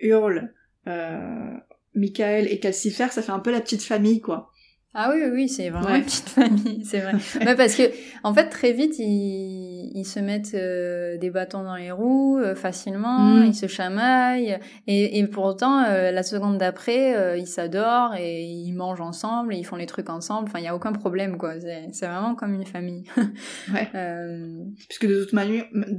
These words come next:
Speaker 1: toute manière, ils sont liés tous un peu par des pactes, quoi. Entre, euh,
Speaker 2: Oui.
Speaker 1: Calcifer et Hurle, de toute façon, c'est... Calcifer, c'est le cœur de Hurle. Et puis, euh, c'est Sophie qui doit aider à rompre ce pacte, tout en ayant,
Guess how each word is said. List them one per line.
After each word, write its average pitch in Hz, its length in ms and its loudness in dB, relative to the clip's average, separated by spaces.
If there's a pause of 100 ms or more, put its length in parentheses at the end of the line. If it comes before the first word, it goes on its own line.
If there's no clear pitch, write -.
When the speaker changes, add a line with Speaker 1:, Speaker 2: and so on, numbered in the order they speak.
(120)
Speaker 1:
toute - 140 -6
manière, 208 280 -2
ils 214 80 2
sont - 180 -4
liés 190 300 -2
tous - 280 -12
un 185 100 -10
peu 190 160 -2
par 175 180 -4
des 180 120 -2
pactes, 240 400 -4
quoi. 165 260 -8 (380)
Entre, 180 260 -12
euh, 170 180 -8 (520)
Speaker 2:
Oui. 220 280 0
Speaker 1:
Calcifer 196 540 -2 (140)
et - 60 -4
Hurle, 208 160 2
de 208 40 -6
toute - 60 -16
façon, 180 240 -10
c'est... 165 480 -10 (200)
Calcifer, 208 440 -6
c'est 208 140 -6
le 180 80 -4
cœur 190 240 -2
de 175 200 -6
Hurle. 220 460 -2 (340)
Et 190 120 2
puis, 190 320 -2
euh, 185 200 -4 (440)
c'est - 200 -14
Sophie 208 380 -6
qui 214 100 -8
doit 180 160 -2
aider 185 360 2
à 185 180 -2
rompre 190 440 -4
ce 180 360 -6 (140)
pacte, 220 320 -2 (320)
tout 220 200 -2
en 202 120 2
ayant, 208 500 2